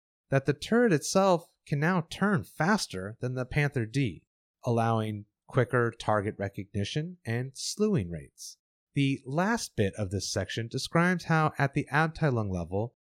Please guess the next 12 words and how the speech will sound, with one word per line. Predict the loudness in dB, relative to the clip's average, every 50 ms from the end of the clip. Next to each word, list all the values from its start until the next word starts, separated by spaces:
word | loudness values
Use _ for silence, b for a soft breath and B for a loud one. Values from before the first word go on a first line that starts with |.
| _ _ _ _ _
increasing | -2 -2 -2 -2 0 0 2 2 2 0 0 -2 -2 0
intervals | 0 0 2 2 2 0 0 -2 -2 -4 -4 -2
and | -2 -2 -2 0
distances, | -2 -2 -2 -2 -2 -4 -6 -2 0 2 2 2 0 -2 -8 _ _ _ _ _ _ _
as | 2 2 2 4 4
well | 4 6 6 4
as | 4 2 2
doubling | -2 0 0 0 2 0 -2 -2 -2 0
down | 0 2 2 4 4 2 0 0 -2
with | -2 -4 -4
the | -8
teamwork, | -10 -2 0 0 0 2 0 0 -2 -4